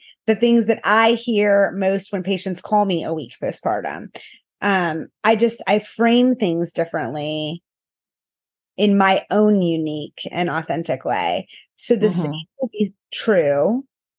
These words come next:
Speaker 1: when you're having difficult conversations. And for me, um, when I was a, a baby midwife, I'd maybe been out of school for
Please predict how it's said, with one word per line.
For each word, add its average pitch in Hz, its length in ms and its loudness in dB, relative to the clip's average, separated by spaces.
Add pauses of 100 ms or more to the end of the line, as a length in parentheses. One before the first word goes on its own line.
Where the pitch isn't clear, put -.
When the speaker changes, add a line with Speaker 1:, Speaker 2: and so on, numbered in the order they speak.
(300)
Speaker 1:
when 185 160 0
you're 180 80 0
having 170 320 0
difficult 156 400 -4
conversations. - 960 -8 (380)
And 185 420 2 (160)
for 196 240 -2
me, 185 680 0 (400)
um, 160 460 -4 (120)
when 202 160 0
I 208 60 4
was 208 140 2
a, 170 200 0
a 170 120 0 (140)
baby 214 320 2
midwife, 165 460 0
I'd 165 120 0
maybe 170 360 0
been 170 180 -2
out 156 140 -2
of 156 100 -4
school 160 340 -4
for 151 460 -2